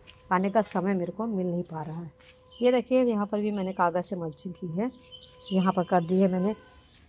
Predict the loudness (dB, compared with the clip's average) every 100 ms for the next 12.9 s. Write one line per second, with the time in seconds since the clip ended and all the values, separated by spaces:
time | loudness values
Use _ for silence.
0 | _ _ -4 0 0 4 4 4 0 0
1 | 0 -2 -2 -4 -4 -2 0 2 2 0
2 | 0 -2 -4 -8 -4 0 0 -2 -4 -4
3 | -10 -20 -6 -2 0 0 -2 -2 -6 -6
4 | -6 -8 -8 -10 _ -8 -8 -6 -16 -18
5 | -20 -20 -6 -2 -2 -2 -2 -4 -2 -4
6 | -4 -6 -2 0 0 -2 -8 -20 -12 -4
7 | -4 -4 -4 -4 -4 -4 -4 -4 -6 -8
8 | -10 -8 -8 -8 -8 -10 -6 -2 -2 -2
9 | -6 -8 -10 -20 -20 -20 -4 2 4 4
10 | 2 2 2 4 2 0 -12 -12 -12 -10
11 | 2 4 6 6 6 4 4 4 4 2
12 | 2 2 4 2 2 -2 -2 2 2